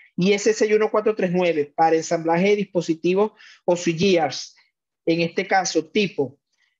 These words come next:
eh, control gears o tipo switchboard conforme a la baja tensión, e I S seis dos dos siete uno para la media tensión. En especial la parte cien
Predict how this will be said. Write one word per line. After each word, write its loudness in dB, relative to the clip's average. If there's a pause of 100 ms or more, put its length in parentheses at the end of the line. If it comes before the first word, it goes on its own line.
(120)
eh, 0
control 0
gears -2
o 0
tipo -4
switchboard 0 (260)
conforme -2
a 0
la 2
baja 2
tensión, -2 (380)
e 2
I 2
S 0
seis 0
dos 2
dos -4
siete 0
uno 2 (420)
para 2
la 2
media 0
tensión. -4 (400)
En 0
especial 0
la 0
parte -2
cien 0